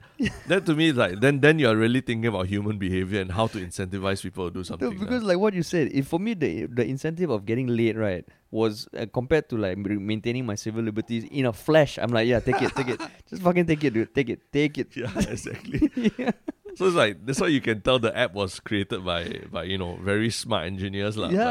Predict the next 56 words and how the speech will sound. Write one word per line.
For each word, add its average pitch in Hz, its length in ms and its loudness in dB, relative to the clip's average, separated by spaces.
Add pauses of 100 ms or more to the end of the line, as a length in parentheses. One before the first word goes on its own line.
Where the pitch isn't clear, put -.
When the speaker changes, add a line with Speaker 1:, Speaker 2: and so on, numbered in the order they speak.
Speaker 1:
But - 40 -2
they 104 80 -2
Speaker 2:
and, 180 100 2
Speaker 1:
never, 117 180 2
Speaker 2:
and 240 160 0
when - 120 -6
Speaker 1:
<laughs> 226 120 -6
they 233 120 2
Speaker 2:
you 123 160 2
Speaker 1:
never 127 160 4
Speaker 2:
think 143 120 4
Speaker 1:
asked 127 300 2
the, 110 60 -4
the 107 360 -2
depraved 123 720 6
people 113 280 2
in 107 60 4
Speaker 2:
No. - 40 -4
Speaker 1:
society 98 480 -2
like 92 160 0
ourselves. - 520 -4
Speaker 2:
<laughs> 339 40 4
And 294 380 4 (180)
if 233 140 -2
you 240 160 -4
think 254 240 -4
about 170 180 0
it, 185 80 2
my 151 140 -2
thought - 260 0
process, 151 400 0
right, 139 140 0
was 117 160 -2
like, 123 100 -2
"Oh, 180 220 4 (240)
this 139 240 -6
app 170 180 -4
is 127 80 2
another 127 240 4
way 160 160 6
of 117 140 2
finding 139 360 -2
a - 80 -4
way 123 180 2
to 131 80 -10
get 117 180 0
laid. 127 280 2
Download." 131 380 4
I 104 60 -2
didn't 180 120 0
even 240 180 -2
look 233 140 -2
at 117 120 -4
the 110 80 -2
company 135 380 -6
history, 117 560 -4